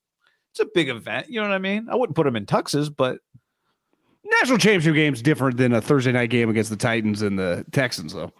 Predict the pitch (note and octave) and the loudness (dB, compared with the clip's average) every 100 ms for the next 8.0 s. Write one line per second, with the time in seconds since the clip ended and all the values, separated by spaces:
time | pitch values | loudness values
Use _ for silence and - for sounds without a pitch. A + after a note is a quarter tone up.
0 | _ _ _ _ - B2+ G#2+ G2 F#2 _ | _ _ _ _ 0 2 2 -2 -8 _
1 | _ - F3 B3 A#3 A#3 A3 G3+ E3+ E3+ | _ -4 0 0 2 2 2 0 -2 0
2 | D#3 D3 F3 G#3+ G3+ F#3+ D3+ C#3+ B2 B2 | -2 0 -2 0 0 2 2 2 2 2
3 | A#2 - G#2+ F#2+ G#2+ - A#2 - A2 A2 | 0 -2 -4 -4 -8 -4 -4 -2 -2 0
4 | C3+ C#3 C#3+ C#3 C#3 B2+ C3 C3+ - C#3 | 0 2 2 4 4 2 0 -2 -2 -4
5 | - B2+ A#2 C3 B2+ B2+ - C3 B2+ C3 | -2 -8 -2 -2 2 0 0 -2 -2 -4
6 | C3 C3 C3 C3+ - - - C#3 F#3+ D3+ | -2 -2 0 -2 -2 -14 -4 -2 2 0
7 | B2 D#3 C#3+ C3+ B2+ B2 F3 F#3+ - | 0 0 4 4 2 0 0 -4 -6